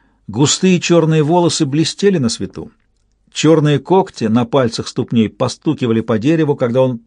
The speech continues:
притопывал и переминался с ноги на ногу в нетерпении. "Это будет здорово", — заверил парень Татца, широко улыбаясь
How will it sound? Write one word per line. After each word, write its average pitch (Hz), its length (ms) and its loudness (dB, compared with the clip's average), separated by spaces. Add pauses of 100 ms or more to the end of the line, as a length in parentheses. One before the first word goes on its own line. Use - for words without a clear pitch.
притопывал 131 680 0
и 117 200 -4
переминался 120 580 -2
с 98 60 -10
ноги 113 240 0
на 143 180 0
ногу 127 200 -4
в 101 100 -6
нетерпении. 120 640 -2 (1400)
"Это 139 220 0
будет 170 240 2
здорово", — 139 760 -2 (600)
заверил 107 420 0
парень 104 320 -2
Татца, - 480 -6
широко 107 360 -6
улыбаясь 113 680 -4